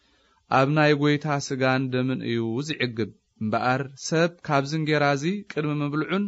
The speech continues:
ካብዚ ጽዋእ እዚ ቅድሚ ምስታዩን ርእሱ ይመርምር። ከመይ ሥጋ ጐይታ ምዃኑ ፈልዩ ኸይፈለጠ ዝበልዕን ዝሰትን ኣብ ገዛእ ርእሱ ፍርዲ እዩ ዘምጽእ። በዚ ምኽንያት እዚ እዮም ኣብ ማእከልኩም ብዙሓት ድኹማትን ሕሙማትን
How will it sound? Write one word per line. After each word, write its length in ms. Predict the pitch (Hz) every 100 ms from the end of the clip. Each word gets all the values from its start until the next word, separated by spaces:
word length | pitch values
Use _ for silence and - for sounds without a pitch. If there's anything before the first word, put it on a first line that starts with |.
| 196 -
ካብዚ 260 | 135 131 156
ጽዋእ 340 | 147 143 123
እዚ 120 | 131 151
ቅድሚ 220 | 165 135
ምስታዩን 520 | 127 123 - 104 131 170
ርእሱ 240 | 143 214 262
ይመርምር። 500 | 240 214 196 143 113 - _ _ _ _ _
ከመይ 360 | - 135 147 165 165 _ _ _ _ _ _ _ -
ሥጋ 240 | 147 143 147
ጐይታ 340 | 147 151 156 165 160
ምዃኑ 420 | 147 135 139 135 151 156 -
ፈልዩ 400 | 175 190 190 165
ኸይፈለጠ 600 | - 202 202 151 135 135 151 160
ዝበልዕን 600 | 127 131 139 143 151 175
ዝሰትን 520 | 135 175 165 - 226 226 _ -
ኣብ 160 | 131 135
ገዛእ 440 | 139 127 151 143
ርእሱ 200 | 143 139 143
ፍርዲ 260 | 135 139 135 151
እዩ 160 | 127 123
ዘምጽእ። 540 | 117 113 113 - 117 - _ _ _ _ _ _ _ _ _ 127
በዚ 200 | 156 170
ምኽንያት 460 | 196 185 180 175 175
እዚ 120 | 175 170
እዮም 300 | 160 160 151
ኣብ 160 | 139 143
ማእከልኩም 600 | 160 165 175 180 175 185 156
ብዙሓት 460 | 170 185 156 170
ድኹማትን 680 | 156 160 160 170 160 160 180 180
ሕሙማትን 760 | - 160 151 147 135 135 139